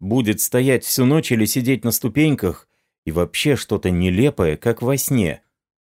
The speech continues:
Мистер Кракс вытер платком лоб, через плечо покосившись назад, юркнул в первый тёмный переулочек, попасть в дом со двора. Ощупью по выщербленным в верее кирпичам –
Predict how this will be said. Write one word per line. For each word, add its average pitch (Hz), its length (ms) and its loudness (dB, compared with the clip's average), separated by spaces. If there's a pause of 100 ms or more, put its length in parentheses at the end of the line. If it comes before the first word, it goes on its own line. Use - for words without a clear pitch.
Мистер 151 360 2
Кракс 156 440 0
вытер 127 420 2
платком 120 560 2
лоб, 117 380 2 (280)
через 101 300 0
плечо 113 380 -2
покосившись - 640 -4
назад, 92 500 0
юркнул 113 580 0
в - 120 -8
первый 104 360 0
тёмный 107 400 2
переулочек, 104 720 -2 (360)
попасть 87 460 -2
в 80 100 -6
дом 92 260 0
со - 200 -6
двора. 87 480 0 (600)
Ощупью 85 600 0
по 87 260 -2
выщербленным 87 920 -2
в - 80 -10
верее 87 600 0
кирпичам – 104 680 0